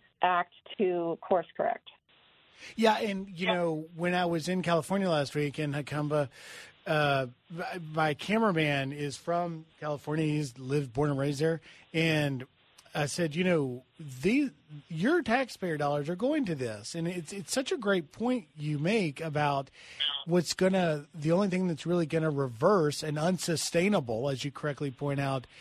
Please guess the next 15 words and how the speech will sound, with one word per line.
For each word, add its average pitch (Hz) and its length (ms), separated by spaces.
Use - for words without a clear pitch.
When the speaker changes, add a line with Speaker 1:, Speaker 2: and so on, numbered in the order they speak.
Speaker 2:
situation 151 1080
is 254 260
enough 220 340
voters 139 320
getting 151 240
upset. 208 500
And 185 100
you're 202 100
seeing 320 360
a 240 60
little 226 440
bit 180 240
of 156 140
that 151 180
frustration 156 1000